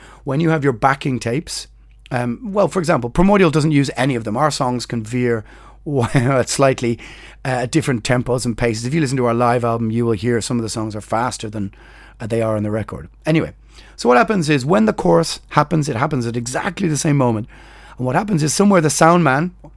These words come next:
or woman out the front doing the front of house, uh, is in control of a fader,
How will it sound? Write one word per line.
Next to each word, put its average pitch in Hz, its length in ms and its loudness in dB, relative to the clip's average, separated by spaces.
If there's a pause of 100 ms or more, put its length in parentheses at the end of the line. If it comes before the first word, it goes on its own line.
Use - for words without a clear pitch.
(160)
or 110 200 -4
woman 160 460 2 (140)
out 123 160 -6
the 190 80 -6
front 151 300 0
doing 147 160 4
the 165 60 4
front 151 220 2
of 117 100 0
house, 147 340 4 (600)
uh, 143 120 0
is 180 160 0
in 202 140 2
control 175 760 2
of 147 160 2
a 139 60 -2
fader, 123 500 2